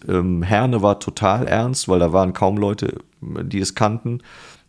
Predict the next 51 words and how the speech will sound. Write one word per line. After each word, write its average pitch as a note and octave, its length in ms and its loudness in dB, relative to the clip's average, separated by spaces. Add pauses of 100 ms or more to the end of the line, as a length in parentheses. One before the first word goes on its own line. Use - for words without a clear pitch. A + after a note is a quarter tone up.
Und, F2+ 380 0
ähm, E2+ 360 2
Siechhaus G2 440 0
hat - 120 2
einfach G2 260 2
mal F#2 180 2
gut G#2+ 200 -2
getan F#2 320 2
zu F#2 140 -4
sehen, F2+ 200 2
auch F2+ 120 0
okay, G2 300 2
so F2+ 220 2
ist F#2+ 80 2
es, G2 140 -4
wenn F2+ 120 2
Leute F2 260 2
dich E2 160 -6
kennen F2+ 240 0
und E2+ 80 0
es D2+ 140 -6
einschätzen F2 500 -6
können. D#2+ 240 -4
Und D#2 80 -4
so E2+ 200 -2
ist E2 120 -4
dann E2+ 100 0
auch D#2+ 120 -4
der D#2+ 160 -4
Wunsch, F2+ 340 0 (380)
dass D#2+ 160 0
es D2 100 -4
irgendwann D#2+ 280 -2
immer D#2+ 200 0
so D2 100 -4
läuft. D#2 360 0 (520)
Deshalb F#2+ 300 -2
war F#2+ 100 4
das G#2+ 200 -2
gut - 400 -6
und, E2 260 -4
und E2 240 -6
wichtig. F2 380 -4
Also D#2 100 -6
ich C#2+ 80 -14
bin, E2+ 300 -4 (640)
bin G2 100 0
zufrieden, A2 600 -2
bin A#2 160 4
aber G2 260 4
auch, G2 340 0